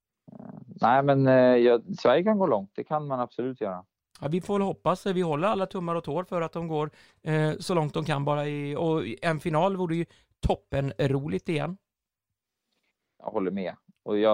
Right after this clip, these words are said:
Speaker 1: har sagt hela tiden, jag tror att det här är sista chansen Sverige har att,
Speaker 2: Mm.
Speaker 1: att vara med i ett O S och kunna vinna ett O S-guld.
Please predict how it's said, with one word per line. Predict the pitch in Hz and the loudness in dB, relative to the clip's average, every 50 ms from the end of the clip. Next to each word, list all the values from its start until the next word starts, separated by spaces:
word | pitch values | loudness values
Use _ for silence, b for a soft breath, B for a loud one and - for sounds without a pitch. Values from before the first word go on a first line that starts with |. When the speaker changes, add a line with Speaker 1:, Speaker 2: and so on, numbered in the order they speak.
| 107 101 92 | 2 0 -2
Speaker 1:
har | 95 | -6
sagt | - _ - 107 - _ - | -12 _ -10 -10 -10 _ -8
hela | 107 101 101 | -8 -8 -8
tiden, | - _ 123 120 107 98 98 | -8 _ -10 -10 -10 -10 -10
jag | 95 98 104 | -10 -10 -10
tror | - 107 101 | -6 -6 -6
att | 95 | -4
det | 104 | -4
här | 98 98 | -6 -6
är | 98 | -6
sista | - - 104 - - 98 | -8 -14 -18 -16 -16 -8
chansen | - - 123 120 117 - - 101 98 | -4 -2 -2 -2 -4 -6 -10 -14 -12
Sverige | 98 - 101 101 98 98 101 | -6 -2 -2 0 0 0 -2
har | 101 110 117 110 101 92 | -2 -2 -2 -2 -2 -2
att, | 95 95 147 | -4 -6 -6
Speaker 2:
Mm. | 147 143 156 156 _ _ _ _ _ _ _ _ _ _ _ _ _ _ _ _ _ | -8 -8 -8 -12 _ _ _ _ _ _ _ _ _ _ _ _ _ _ _ _ _
Speaker 1:
att | - 104 104 - _ _ - | -4 -4 -4 -6 _ _ -8
vara | 107 101 104 | -4 -4 -4
med | 104 113 127 147 | -2 -2 -2 -4
i | |
ett | 147 143 - | -4 -4 -4
O | 110 101 98 98 | -6 -4 -4 -4
S | 98 - | -4 -6
och | 107 95 | -8 -10
kunna | 113 104 101 101 | -8 -8 -6 -6
vinna | 107 104 110 131 | -6 -6 -6 -6
ett | 147 - | -6 -6
O | 120 101 92 | -6 -8 -8
S-guld. | 92 - _ - 87 - - | -10 -12 _ -14 -14 -14 -14